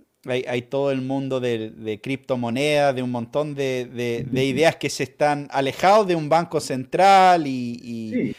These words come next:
Speaker 2: sí.
Speaker 1: eh, y va a ser interesante cómo esto se maneja hacia el, hacia el futuro, porque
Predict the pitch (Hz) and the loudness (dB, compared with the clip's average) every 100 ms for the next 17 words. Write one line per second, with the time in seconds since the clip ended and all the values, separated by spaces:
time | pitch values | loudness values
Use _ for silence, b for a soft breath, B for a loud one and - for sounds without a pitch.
0 | - 226 117 135 120 120 139 139 160 - | -14 -10 -10 -6 -4 -4 -2 2 2 4
1 | 185 190 175 156 - 190 196 196 190 180 | 2 0 0 -2 2 0 0 -2 -2 0
2 | 175 180 185 - 185 170 160 160 151 151 | 2 4 2 -2 -2 -2 -2 -4 -4 -4
3 | 160 - 156 - 151 139 135 127 - _ | -4 2 0 2 0 2 0 -6 -12 _
4 | - 113 127 120 151 226 254 123 - - | -16 -6 -6 -4 -6 0 0 0 -2 -6
5 | 135 - 147 135 | -8 -4 -4 -4